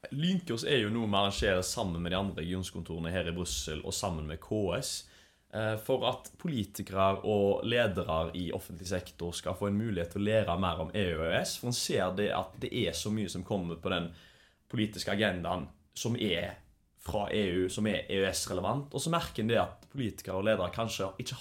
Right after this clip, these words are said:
har så høy kompetanse på E U og E S som en ville trengt, så da inviterer vi ned en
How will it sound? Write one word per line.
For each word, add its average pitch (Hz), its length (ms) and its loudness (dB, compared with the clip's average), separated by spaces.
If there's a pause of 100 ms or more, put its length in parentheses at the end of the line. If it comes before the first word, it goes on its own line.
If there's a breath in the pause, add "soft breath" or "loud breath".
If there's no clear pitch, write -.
har 95 260 0
så - 220 -2
høy 101 160 2
kompetanse 98 400 -4
på 104 160 -2
E 107 140 2 (100)
U 87 80 2
og 87 80 4
E 95 60 6
S - 260 -2
som 101 320 -4
en 98 140 -4 (500 soft breath)
ville 113 160 0
trengt, 226 240 -2
så 180 80 0
da 175 80 2
inviterer 156 480 2
vi 117 80 -2
ned 120 320 2
en 143 100 -2